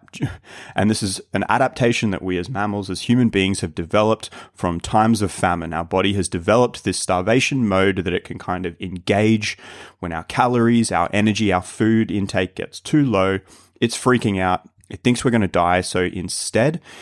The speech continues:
it, we flip into starvation mode and it stops us from losing any body fat. And so you'll often hear it getting blamed for inability to u-, to lose weight, to lose body fat, uh, particularly, uh,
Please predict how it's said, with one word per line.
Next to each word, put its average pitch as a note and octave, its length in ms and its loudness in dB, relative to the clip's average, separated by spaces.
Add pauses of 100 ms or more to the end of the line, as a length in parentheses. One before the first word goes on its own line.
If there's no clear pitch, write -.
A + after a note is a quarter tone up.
(200)
it, - 140 -14 (600)
we F2 120 -2
flip - 380 0
into A#2+ 160 2
starvation F#2 640 2
mode G#2+ 300 0 (260)
and F2+ 160 -2
it - 80 -4
stops - 400 0
us G2+ 120 0
from F#2 240 -4
losing F2 420 -4 (300)
any F2+ 180 -2
body G#2+ 260 2
fat. - 300 -2 (920)
And A2 120 -6
so G#2 100 -2
you'll G2+ 180 0
often C#3 360 4
hear A2 220 4
it G2+ 140 -2
getting F2+ 320 -2
blamed F#2 440 -4
for F#2 480 -2 (440)
inability G#2+ 560 4
to - 120 -6
u-, F#2+ 260 0
to - 200 -2
lose G2+ 300 2
weight, G2+ 300 0
to G#2 80 -4
lose G#2 200 0
body F#2+ 220 -2
fat, F#2+ 400 -2
uh, F2+ 160 -10
particularly, B2+ 1000 0 (380)
uh, F2+ 340 2